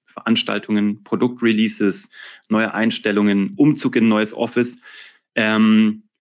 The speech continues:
ne, auch da werden wir drauf eingehen, was sind Anlässe, über die man posten kann. Und dann,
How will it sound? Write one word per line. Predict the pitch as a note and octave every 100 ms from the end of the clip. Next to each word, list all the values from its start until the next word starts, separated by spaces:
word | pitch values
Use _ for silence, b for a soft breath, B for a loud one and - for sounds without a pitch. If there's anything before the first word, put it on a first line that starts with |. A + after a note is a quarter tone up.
| _ -
ne, | C#3 F3 -
auch | - B2
da | B2
werden | B2
wir |
drauf | A#2 -
eingehen, | B2 A2
was | A2+
sind | - A2
Anlässe, | B2+ C3 C3
über | G#2+ G2
die | G#2+
man | G#2
posten | - A#2+ - B2+
kann. | C3+ C#3 B B B -
Und | B2+ -
dann, | F#3+ E3+ F#3+ G#3+